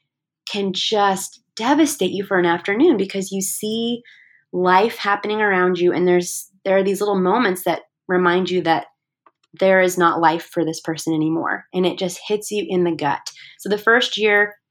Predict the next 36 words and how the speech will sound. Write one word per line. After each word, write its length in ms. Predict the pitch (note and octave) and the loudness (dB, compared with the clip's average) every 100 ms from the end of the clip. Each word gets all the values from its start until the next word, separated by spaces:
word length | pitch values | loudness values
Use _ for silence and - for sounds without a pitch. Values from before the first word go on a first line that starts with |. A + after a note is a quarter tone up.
| _ | _
is 120 | G#3+ G3+ | -2 0
a 60 | |
lot 280 | F3+ F3+ F3+ | 2 4 4
of 80 | F3 | 2
gut 200 | E3+ F3 | 0 0
punches. 580 | G3 F#3+ G3 G3 F#3+ G3 | -2 -2 0 0 0 -4
It's 160 | F3+ - | -10 -6
a 60 | F#3 | -2
lot 300 | F3+ E3+ E3+ | 2 2 2
of, 180 | E3+ - _ _ _ _ _ _ | -2 -8 _ _ _ _ _ _
um, 320 | - F#3 F3 F3+ | -4 0 0 0
"Hey, 240 | G3+ G3 | 0 0
I 100 | F#3 | 2
need 120 | F#3+ | 0
to 80 | F3+ | -2
step 260 | F#3 F#3+ F#3+ | -2 -2 -2
away 400 | F#3 F3+ F#3 G#3 | 2 2 2 0
from 320 | G#3+ G3+ G3+ | -2 -2 2
work," 340 | B3+ E4 - - | 2 2 -2 -6
um, 460 | F#3 F3 E3 E3+ E3+ _ - | -2 0 0 -2 -6 _ 0
or, 380 | F3+ E3 E3+ - | 2 2 -2 -4
"I 80 | F#3 | -4
might 200 | F3+ F#3+ | -2 -2
need 80 | |
to 60 | F3+ | -4
step 280 | F3+ F#3+ F#3+ | -2 -4 -2
away 200 | F3+ F#3 | 0 0
from 220 | G3+ G3 | -2 -4
this 200 | G#3 G#4+ | -4 -4
thing 220 | - C4+ | -4 0
I 120 | C4+ A#3 | 0 0
said 180 | G3 | 0
I 80 | F#3 | 2
would 120 | F3 | 2
attend," 460 | E3+ E3+ F3 D#3+ D#3+ | 0 -2 -2 0 0
or, 360 | - F3 E3 E3 | 0 2 2 0